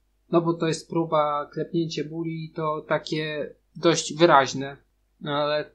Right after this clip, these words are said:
też to się nie bierze znikąd. Nawet jakby skoczył na poziomie, y, Juroszka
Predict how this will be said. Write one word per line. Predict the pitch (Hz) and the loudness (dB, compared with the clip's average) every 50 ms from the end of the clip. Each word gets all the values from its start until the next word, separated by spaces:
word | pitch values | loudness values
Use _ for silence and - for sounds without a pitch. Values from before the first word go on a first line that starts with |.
| _ _ _ | _ _ _
też | - - 160 - | -4 -4 -4 -2
to | - 170 160 | -2 -4 -4
się | - 170 165 | -2 -4 -4
nie | 165 165 | -4 -2
bierze | 160 170 170 170 175 | 0 0 2 2 0
znikąd. | 170 190 196 196 196 185 160 147 | 0 0 -2 0 0 0 0 0
Nawet | 156 151 156 160 151 | 0 -2 -2 -2 -4
jakby | 160 160 156 160 | -6 -6 -4 -6
skoczył | 160 - - 170 165 165 160 | -8 -2 -2 -2 -2 -2 -2
na | 165 160 | -2 -2
poziomie, | 160 - 170 170 165 165 160 160 160 165 156 - - _ _ _ _ _ _ _ _ - | 0 0 0 0 0 -2 -2 -2 -2 -4 -6 -10 -14 _ _ _ _ _ _ _ _ -4
y, | 160 156 151 | -4 -4 -2
Juroszka | 151 160 160 165 170 165 165 - - - - 175 160 156 151 - | -2 0 2 4 4 4 4 2 -2 0 4 4 4 4 4 0